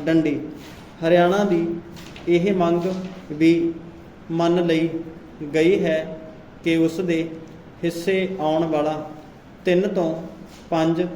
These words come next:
ਐਮ ਏ ਐਫ ਪਾਣੀ ਬਿਲਕੁਲ ਘਟਾਇਆ ਨਾ ਜਾਵੇ। ਡੰਡੀ।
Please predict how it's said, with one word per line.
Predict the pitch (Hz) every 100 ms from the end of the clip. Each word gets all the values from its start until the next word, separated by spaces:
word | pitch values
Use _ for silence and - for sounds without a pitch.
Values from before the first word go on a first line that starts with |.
| - - - - - -
ਐਮ | 170 185 185
ਏ | 170 170 156
ਐਫ | 156 - 165 - - - - - -
ਪਾਣੀ | 160 160 175 175 -
ਬਿਲਕੁਲ | 147 151 - 180 165 - - - - -
ਘਟਾਇਆ | 160 185 156 160 165 - - - - -
ਨਾ | 156 160 160 156
ਜਾਵੇ। | 147 143 151 147 -
ਡੰਡੀ। | 143 156 156 139